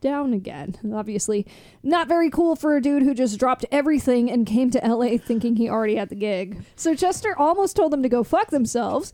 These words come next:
uh, because he had been in a fairly successful band already, so he thought that he was doing them a favor.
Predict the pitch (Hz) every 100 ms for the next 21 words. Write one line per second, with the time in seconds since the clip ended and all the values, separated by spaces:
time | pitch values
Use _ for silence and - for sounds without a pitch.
0 | - 262 247 240 262 311 269 330 403 -
1 | 269 277 269 269 262 233 - 233 247 233
2 | 214 214 - 226 - 226 208 226 226 -
3 | 214 202 196 202 185 - - - 202 196
4 | 370 - 269 - 240 240 - 214 202 196
5 | 214 254 247 233 - 180 175 185